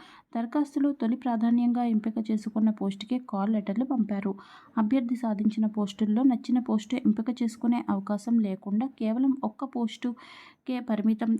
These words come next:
చేశారు. డీఎస్సీ నియామక ప్రక్రియను ప్రహసనంగా మార్చేసిన తీరుపై అభ్య-,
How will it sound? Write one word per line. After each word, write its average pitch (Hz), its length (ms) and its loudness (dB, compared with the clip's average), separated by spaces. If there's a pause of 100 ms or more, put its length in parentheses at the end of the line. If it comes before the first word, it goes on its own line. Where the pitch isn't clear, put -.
చేశారు. 196 540 -2
డీఎస్సీ 226 420 2
నియామక 220 420 4
ప్రక్రియను 220 640 0 (360)
ప్రహసనంగా 269 680 2
మార్చేసిన 220 640 2
తీరుపై 220 680 0
అభ్య-, 196 360 -6